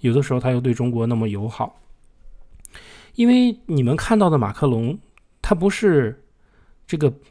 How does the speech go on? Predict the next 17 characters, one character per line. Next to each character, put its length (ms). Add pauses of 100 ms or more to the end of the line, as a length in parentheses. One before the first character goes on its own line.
(120)
这 140
个， 280 (460)
<laughs> 460
in 180
person， 560
这 120
不 180
是 180
一 80
个 160
人 320
呐， 200 (140)
不 120
是 160
一 120
个 160
人， 380